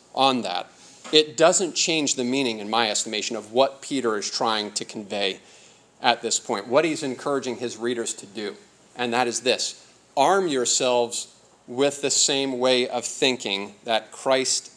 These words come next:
had regarding his suffering. Okay? So that, that's what, that's what I see there. It doesn't change the, the main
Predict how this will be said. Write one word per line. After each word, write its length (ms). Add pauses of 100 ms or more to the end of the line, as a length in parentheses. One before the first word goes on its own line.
had 420
regarding 600 (400)
his 160
suffering. 600 (440)
Okay? 180 (440)
So 280 (1400)
that, 240
that's 220 (200)
what, 160
that's 180
what 120
I 80
see 180
there. 160
It 80
doesn't 240
change 440
the, 360
the 80
main 440